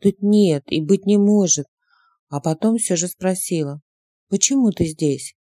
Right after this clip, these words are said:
Искала тебя». «Так ты не обитаешь здесь, среди»,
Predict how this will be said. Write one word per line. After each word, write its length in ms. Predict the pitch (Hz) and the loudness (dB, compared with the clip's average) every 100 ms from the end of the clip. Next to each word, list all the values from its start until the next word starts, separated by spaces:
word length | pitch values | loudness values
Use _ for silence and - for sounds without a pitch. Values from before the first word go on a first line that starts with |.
| _ _ | _ _
Искала 440 | 165 - 226 233 214 | -14 -8 -4 -2 -2
тебя». 400 | 190 151 147 147 _ _ _ _ _ _ _ - | -6 -6 -8 -10 _ _ _ _ _ _ _ -4
«Так 220 | 175 - | -4 -4
ты 160 | - 208 | 0 2
не 120 | 202 | 2
обитаешь 440 | 185 196 262 277 220 | 2 0 0 -2 -2
здесь, 360 | 196 180 - | -2 -2 -4
среди», 540 | - 160 165 190 185 | -6 -6 -2 0 0